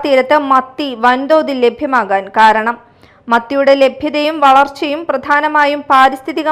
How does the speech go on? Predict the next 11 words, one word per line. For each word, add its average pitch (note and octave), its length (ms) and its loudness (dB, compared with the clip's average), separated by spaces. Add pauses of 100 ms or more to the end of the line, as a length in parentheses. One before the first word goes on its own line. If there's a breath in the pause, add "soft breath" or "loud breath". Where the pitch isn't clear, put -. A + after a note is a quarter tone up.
(100)
മാറ്റങ്ങളെ C#4+ 540 -2 (120)
ആശ്രയിച്ചാണിരിക്കുന്നത്. A3 1160 -4 (640 soft breath)
ഇവയുടെ E4+ 380 0
ലഭ്യതയിൽ E4+ 580 -4
തകർച്ച D4 360 2 (100)
നേരിടാതിരിക്കാൻ C4 760 0 (120)
സുസ്ഥിരമായ C#4 640 -2 (120)
മത്സ്യബന്ധന C4+ 680 -2 (100)
രീതികൾ C4 300 -4 (100)
സ്വീകരിക്കേണ്ടത് C#4 800 -2 (200)
അത്യാവശ്യമാണ്. G#3+ 880 -2